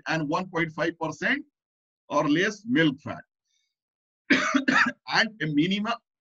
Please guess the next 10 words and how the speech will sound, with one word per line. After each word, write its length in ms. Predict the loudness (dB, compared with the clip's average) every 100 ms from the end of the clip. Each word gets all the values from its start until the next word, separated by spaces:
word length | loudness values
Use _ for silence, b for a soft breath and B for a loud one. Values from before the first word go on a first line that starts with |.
| _ -4
milk 320 | 0 0 0
protein 380 | -4 -2 -4 -2
content 520 | -2 -2 0 -2 -4 -10 _ _
is 240 | 0 0 -6 _ _ _ _ _ _ _ _ -8
thirty-four 480 | -4 -2 -2 -2 -4
percent. 460 | -8 -12 -14 -18 -18 B B B
So 460 | _ 0 6 6 4 _ _ _ _ _
just 420 | -2 2 2 2 4
by 160 | 4 6 4 4 -4 -6
removing 760 | 2 2 2 2 2 2 0